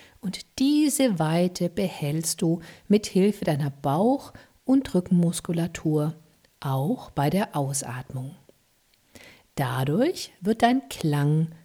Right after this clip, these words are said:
tragfähig. Dadurch fängt dein Körper an zu schwingen, weil du eine gute Körperspannung hergestellt hast. Denn bei der Stimmbildung ist der Körper dein Instrument.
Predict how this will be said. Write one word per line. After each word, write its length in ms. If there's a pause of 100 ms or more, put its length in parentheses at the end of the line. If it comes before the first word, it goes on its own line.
(180)
tragfähig. 1040 (680)
Dadurch 560
fängt 340
dein 220
Körper 540
an 340 (140)
zu 160
schwingen, 580 (680)
weil 380
du 280
eine 280 (120)
gute 500
Körperspannung 840
hergestellt 800
hast. 360 (500)
Denn 500 (400)
bei 120
der 140
Stimmbildung 1000 (280)
ist 240
der 120
Körper 800 (280)
dein 300
Instrument. 920